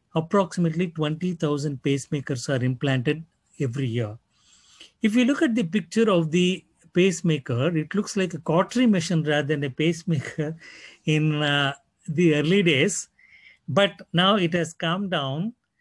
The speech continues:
in size, and the pacemaker can be held in the palm of the hand, and it is quite light in weight.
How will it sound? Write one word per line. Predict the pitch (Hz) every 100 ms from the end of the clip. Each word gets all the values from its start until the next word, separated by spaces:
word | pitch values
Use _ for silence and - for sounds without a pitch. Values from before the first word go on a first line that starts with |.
| _ _ _
in | 170 165
size, | 165 175 147 143 175 - _ -
and | 156 165 165
the | 170
pacemaker | 208 - 170 165 180 165 175
can | 170 151
be | 143 131
held | 151 151
in | 147 135
the | 135 127 - _ -
palm | 160 156 147
of | 131
the | 127 135 -
hand, | 165 143 120 139 165 _ _ _ _
and | - 147
it | 143 143
is | 127
quite | - 151 151 _ _ _ _ _ _
light | 147 143 147 - - _
in | 156 131 113
weight. | 110 107